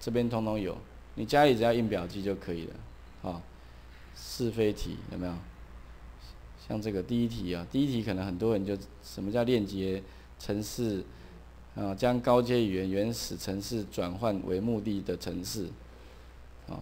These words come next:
可能很多人看到这一些话，大概就已经看半天，哎，每个字都认得，但是通通拼在一起，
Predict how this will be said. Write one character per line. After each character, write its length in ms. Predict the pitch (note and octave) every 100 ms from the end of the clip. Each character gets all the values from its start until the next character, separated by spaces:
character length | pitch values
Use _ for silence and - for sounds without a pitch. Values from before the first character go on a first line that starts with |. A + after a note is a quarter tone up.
| -
可 120 | -
能 120 | G2 G#2
很 160 | A2
多 140 | B2 C#3
人 100 | A#2+
看 160 | C#3
到 120 | B2+
这 240 | A#2+ - B2+
一 100 | A#2+
些 200 | A#2+ A#2
话， 140 | A#2 A2 G2 - - - - - - - - - - - -
大 120 | C3
概 200 | B2 A#2+
就 300 | A#2 A#2 G2+
已 80 | F#2
经 500 | G#2 A2 A2+ A2 - - - - - - -
看 160 | - C3+
半 180 | C3+ B2
天， 120 | B2
哎， 160 | E3+ F#3+ -
每 160 | A#2 A2
个 80 | B2+
字 200 | D3 B2+
都 160 | B2+
认 240 | B2 G#2 E2+
得， 200 | D2+ - - - - - - - -
但 100 | D3
是 140 | D3+ D3+ - -
通 160 | D#3
通 100 | D#3
拼 200 | D3+ D3+
在 180 | D3+ C#3+
一 80 | C3+
起， 420 | B2 - F#2 F#2